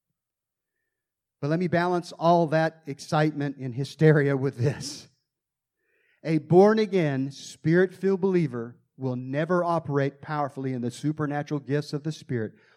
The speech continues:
without first developing the nine fruit of the Spirit in their life. And if the essence of the fruit of the Spirit is the love of the Father God,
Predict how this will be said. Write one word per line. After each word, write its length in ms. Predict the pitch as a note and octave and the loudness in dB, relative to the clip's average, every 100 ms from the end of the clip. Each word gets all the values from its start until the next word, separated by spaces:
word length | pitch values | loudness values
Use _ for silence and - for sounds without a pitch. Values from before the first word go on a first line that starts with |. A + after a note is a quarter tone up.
| _ A#2+ | _ -10
without 380 | A#2+ A#2 A2+ _ _ | -6 -6 -8 _ _
first 340 | C3+ C#3 C3+ - | -8 -6 -8 -12
developing 720 | C3 C3 B2+ A2+ G#2+ F#2+ G2 _ _ _ _ _ - | -8 -6 -6 -8 -10 -14 -16 _ _ _ _ _ -12
the 100 | A#2 | -10
nine 560 | G#2+ C3+ B2 G#2 G2 G2+ _ _ _ | -6 -4 -4 -6 -10 -12 _ _ _
fruit 320 | _ - D#3 | _ -6 -6
of 80 | A#2 | -6
the 60 | G2 | -12
Spirit 460 | - - G2+ G2 - _ _ _ - | -16 -12 -12 -12 -18 _ _ _ -18
in 160 | G2 | -14
their 140 | G2 G2 | -12 -12
life. 260 | E2+ - _ _ _ _ _ _ _ _ _ _ _ _ _ _ _ _ _ _ _ _ _ _ _ _ _ _ _ | -14 -18 _ _ _ _ _ _ _ _ _ _ _ _ _ _ _ _ _ _ _ _ _ _ _ _ _ _ _
And 140 | B2+ C#3+ | -10 -8
if 80 | C3+ | -4
the 180 | C#3+ | -2
essence 320 | F3+ F#3+ G3 F3+ | -2 -2 -6 -4
of 120 | D3+ | -4
the 100 | D3 | -4
fruit 240 | F3+ G3 | -2 -2
of 80 | D3 | -2
the 60 | C3+ | -8
Spirit 380 | - F3 F3+ | -6 0 0
is 120 | C#3 - | 0 -6
the 120 | B2+ | -10
love 520 | A2+ A#2+ D#3+ E3+ C3+ | -6 0 2 2 0
of 80 | B2+ | -4
the 140 | A#2+ | -6
Father 440 | - D3 D3+ B2+ A2 | -8 -6 -4 -6 -10
God, 540 | B2 C#3 G2 G2 | -8 -10 -10 -16